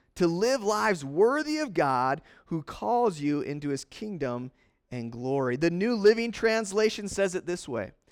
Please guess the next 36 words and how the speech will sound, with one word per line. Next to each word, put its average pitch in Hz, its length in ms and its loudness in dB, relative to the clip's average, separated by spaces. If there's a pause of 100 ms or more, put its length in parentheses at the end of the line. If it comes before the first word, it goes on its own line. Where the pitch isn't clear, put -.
(560)
"And 185 180 2
you 202 140 2
know 214 440 6
that 180 200 4
we 180 120 -2
treated 220 560 -4
each 226 280 -10
of 180 120 -2
you 135 380 -2 (240)
as 160 180 2
a 160 60 2
father 202 720 0 (140)
treats 160 280 -2
his 160 180 -2
own 151 180 -2
children. 160 600 -2 (560)
We 226 200 2
pleaded 294 840 -2
with 202 340 2
you, 175 400 2 (200)
encouraged 226 1080 0
you, 185 280 2 (280)
and 202 200 -6 (320)
urged 277 500 0
you 180 200 -2
to 185 140 0
live 208 300 4
lives 202 560 0
in 175 80 0
a 170 60 2
way 190 240 6
that 160 260 2
God 190 360 2
would 160 160 0
consider 165 520 -2
worthy, 143 680 -2